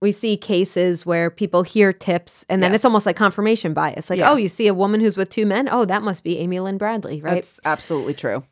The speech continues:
Speaker 1: But the same year, a picture emerged on an escort website that looked very much like Amy. I actually wanna show you this picture. It's crazy.
Speaker 2: Okay.
Speaker 1: So the woman's name was Jazz, and she was a sex worker in the Caribbean.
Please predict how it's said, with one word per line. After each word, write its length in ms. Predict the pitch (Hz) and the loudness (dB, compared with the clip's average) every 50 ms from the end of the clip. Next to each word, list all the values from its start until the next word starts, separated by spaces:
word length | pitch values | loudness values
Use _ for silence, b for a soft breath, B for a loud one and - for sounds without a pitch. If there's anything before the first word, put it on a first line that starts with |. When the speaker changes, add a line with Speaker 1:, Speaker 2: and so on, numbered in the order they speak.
| _ _ _ _ _ _ | _ _ _ _ _ _
Speaker 1:
But 260 | 226 269 285 - - | 2 2 2 2 0
the 80 | - 196 | -2 -4
same 380 | - - - 226 247 247 226 | -2 -2 -2 0 0 0 0
year, 560 | 208 185 196 233 254 208 165 165 165 175 175 - | -2 -2 -2 -2 0 2 2 2 0 0 -2 -4
a 60 | - 196 | -4 -6
picture 440 | - - - 370 - - - 190 185 | -4 -4 -4 -4 -2 -2 0 0 2
emerged 400 | 170 170 170 170 170 170 170 - | 2 2 0 0 0 -2 -2 -2
on 140 | - 190 190 | -2 0 0
an 140 | 190 185 - - | 0 0 0 -2
escort 500 | 226 240 - - - 285 277 262 - 175 | -2 -2 -2 -2 0 2 2 2 2 0
website 520 | 202 202 196 165 - - 147 165 151 - | 0 0 0 -2 -4 -2 -2 -2 -2 -2
that 180 | - 185 - - | -4 -4 -2 -2
looked 160 | 196 190 - | -4 -4 -4
very 460 | 127 160 160 170 185 214 233 240 226 | -6 -8 -4 0 2 4 6 6 6
much 240 | 180 165 165 160 - | 4 2 0 -2 -4
like 180 | - 143 156 - - | -6 -6 -6 -6 -6
Amy. 320 | 156 156 - 123 131 - | -8 -6 -6 -8 -8 -4
I 100 | - 165 | -2 -2
actually 220 | 202 233 - - 277 | -2 -2 -2 0 0
wanna 140 | 254 214 180 | 2 0 0
show 160 | - - 190 | 0 0 0
you 140 | 175 170 147 | 0 0 -2
this 180 | - 151 151 - | -4 -6 -8 -8
picture. 400 | - 151 - - - - 135 - | -10 -12 -10 -10 -10 -10 -8 -8
It's 220 | 165 165 - - | -8 -8 -8 -12
crazy. 640 | - _ - - 220 202 175 147 147 147 - 123 - 226 | -16 _ -6 -4 -2 -2 -2 -2 -4 -6 -8 -6 -6 -6
Speaker 2:
Okay. 400 | - - 202 160 156 208 226 - _ | -6 -2 0 0 0 0 -2 -8 _
Speaker 1:
So 300 | - - 233 220 214 - - _ | 2 4 6 6 4 4 -2 _
the 140 | - 226 214 | 0 0 4
woman's 380 | 202 226 240 262 285 311 294 | 6 4 4 4 2 2 2
name 240 | 220 190 196 202 208 | 0 2 2 2 4
was 240 | 202 190 190 175 - - 160 | 4 2 2 0 -4 -12 -6
Jazz, 460 | - 190 165 156 - 143 180 185 - | -4 -4 -2 0 0 -2 -2 -2 -2
and 180 | - 180 185 180 | -2 -2 -2 -2
she 160 | - - 202 | -2 -4 -2
was 160 | 185 185 180 | -2 -2 -2
a 80 | 190 185 | -2 -2
sex 380 | 170 - - 233 247 - - - | -2 -2 -2 -2 -4 -2 -2 -2
worker 280 | 214 220 214 - 220 | -2 0 0 0 0
in 180 | - - 196 196 | 0 2 2 0
the 80 | 185 | 0
Caribbean. 560 | 185 - 196 190 190 175 160 135 110 - - | -2 -2 -2 -2 -2 -2 -4 -6 -8 -10 -14